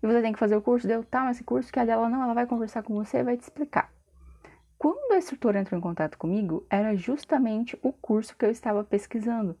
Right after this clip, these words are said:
que era o Theta Healing, que era o curso que eu estava buscando. Porque eu busquei o Theta Healing pra me conhecer, pra me descobrir mesmo como pessoa,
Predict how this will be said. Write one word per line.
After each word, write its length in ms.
que 120
era 160
o 20
Theta 240
Healing, 360
que 140
era 100
o 40
curso 280
que 80
eu 40
estava 260
buscando. 560
Porque 300
eu 80
busquei 280
o 60
Theta 240
Healing 280
pra 180
me 200
conhecer, 500
pra 140
me 160
descobrir 580
mesmo 360
como 240
pessoa, 500